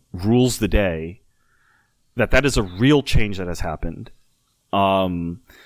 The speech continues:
and that despite all that, I feel, for me personally, I've always clung to this idea that we will eventually rediscover, um,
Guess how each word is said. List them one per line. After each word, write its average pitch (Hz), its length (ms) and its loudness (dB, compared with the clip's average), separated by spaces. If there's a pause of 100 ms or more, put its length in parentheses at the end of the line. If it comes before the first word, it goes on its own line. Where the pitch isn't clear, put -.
(380)
and 117 220 0
that 113 400 0 (420)
despite - 480 2
all 123 220 4
that, 95 280 0
I 110 120 0
feel, 104 580 0
for - 160 -6
me 120 100 0
personally, 143 500 0
I've 107 300 0
always 113 840 0 (160)
clung 240 340 0
to 120 300 0
this 98 180 -2
idea 92 400 0
that 82 500 -2 (380)
we 123 100 2
will 127 280 2
eventually 104 800 0
rediscover, 95 920 -2 (760)
um, 90 640 0